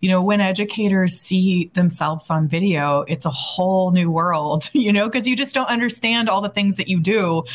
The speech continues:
And sometimes, you know, not sometimes, pr-, pretty much all the time, you have zero time. And so what are the shortcuts you do consistently that, m-, that unintentionally may leave some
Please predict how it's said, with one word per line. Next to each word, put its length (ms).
And 220
sometimes, 440
you 100
know, 340
not 260
sometimes, 380
pr-, 260
pretty 160
much 160
all 220
the 80
time, 340
you 120
have 120
zero 240
time. 460
And 140
so 100
what 220
are 40
the 120
shortcuts 680
you 120
do 400
consistently 920
that, 140
m-, 360
that 240
unintentionally 640
may 140
leave 220
some 280